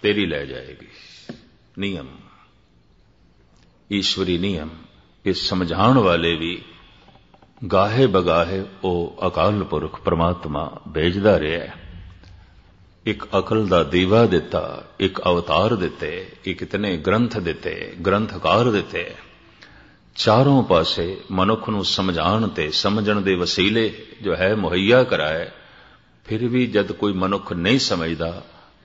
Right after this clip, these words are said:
ਤਾਂ ਗੁਰਬਾਣੀ ਕਹਿ ਦਿੰਦੀ ਹੈ, "ਮਨੁੱਖ ਹੋ ਕੇ ਵੀ ਪਸ਼ੂਆਂ ਦੀ ਤਰ੍ਹਾਂ ਜੀ ਰਿਹਾ ਹੈ।" "ਕਰਤੂਤ ਪਸ਼ੂ ਕੀ ਮਾਨਸ ਜਾਤ, ਲੋਕ ਪਚਾਰਾ ਕਰੇ ਦਿਨ ਰਾਤ।" ਤੀਸਰੀ ਪੌੜੀ ਵਿੱਚ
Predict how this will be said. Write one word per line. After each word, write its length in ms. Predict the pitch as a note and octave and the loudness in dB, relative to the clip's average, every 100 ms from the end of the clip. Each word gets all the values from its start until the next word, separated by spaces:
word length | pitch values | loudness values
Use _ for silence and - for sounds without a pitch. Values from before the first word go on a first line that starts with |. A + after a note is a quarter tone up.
| - | -12
ਤਾਂ 80 | F2+ | -8
ਗੁਰਬਾਣੀ 580 | F2+ F2+ F2+ G2 A2 | -6 -2 0 0 -2
ਕਹਿ 240 | A2 A2+ A#2 | 2 4 4
ਦਿੰਦੀ 360 | F2+ F2 F#2 | 2 0 -2
ਹੈ, 40 | G2 | -2
"ਮਨੁੱਖ 480 | F2 G2 A#2+ - G2 | 0 -2 -2 -2 -2
ਹੋ 120 | F#2+ | -2
ਕੇ 160 | G#2 | 0
ਵੀ 140 | G#2 G2 | -2 -2
ਪਸ਼ੂਆਂ 440 | - F2 G2 E2+ | -2 -4 -4 -4
ਦੀ 120 | D#2+ | -6
ਤਰ੍ਹਾਂ 280 | D2 D2 D2 | -8 -8 -10
ਜੀ 220 | C2+ A1+ | -12 -12
ਰਿਹਾ 160 | A#1 - | -12 -16
ਹੈ।" 180 | - - _ _ _ _ _ _ _ | -20 -20 _ _ _ _ _ _ _
"ਕਰਤੂਤ 600 | F2 E2+ E2+ F#2 G#2 G#2 | -8 -6 -4 -4 -4 -6
ਪਸ਼ੂ 520 | E2+ D#2+ D#2 - G2+ A#2 | -6 -4 -6 -2 0 0
ਕੀ 440 | G#2+ E2 F2 F2+ - - - - | 0 0 0 -4 -12 -20 -20 -8
ਮਾਨਸ 600 | E2+ E2 G2+ A#2 A#2 - | -2 2 2 2 0 -4
ਜਾਤ, 720 | D#2+ E2 E2+ G2+ A#2 A2+ - - - - _ F2+ | -2 2 2 2 -2 -6 -18 -20 -20 -20 _ -4
ਲੋਕ 400 | F2 F#2 G2+ F2+ | 0 0 0 -2
ਪਚਾਰਾ 960 | E2+ D2 D#2+ D2 D#2+ D#2+ F#2+ G2+ - - | -2 0 2 2 2 0 -2 -8 -14 0
ਕਰੇ 300 | F2 F#2 A2+ | 4 6 4
ਦਿਨ 220 | D#2+ D2+ | 2 -2
ਰਾਤ।" 320 | D#2 D2 F2 F#2+ - - - _ _ - | -2 -2 -4 -10 -20 -20 -20 _ _ 0
ਤੀਸਰੀ 440 | C#3+ - E3 E3 | 0 2 2 2
ਪੌੜੀ 420 | - F#2+ F2 E2+ | 4 2 4 0
ਵਿੱਚ 300 | E2 E2+ E2+ | -2 -4 -8